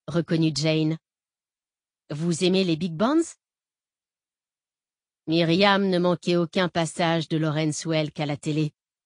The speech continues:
même si je sais que sa musique est ringarde. Il n'y a pas de honte à aimer ça. Il jouait ce que les gens avaient envie d'entendre.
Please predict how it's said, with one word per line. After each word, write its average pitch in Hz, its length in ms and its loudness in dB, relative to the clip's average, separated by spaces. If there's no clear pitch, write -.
même 180 240 2
si 208 200 -6
je 202 120 0
sais 262 240 -2
que - 60 -10
sa 220 160 -4
musique 208 420 -2
est 165 80 0
ringarde. 143 600 -2
Il 233 140 2
n'y 220 80 4
a 185 60 2
pas 214 140 6
de 180 100 2
honte 202 220 2
à 185 60 4
aimer 165 200 4
ça. 208 280 -4
Il 180 200 2
jouait 196 280 2
ce - 140 -12
que 175 80 -4
les 160 140 2
gens 180 220 2
avaient 160 260 2
envie 156 220 -2
d'entendre. 156 500 -4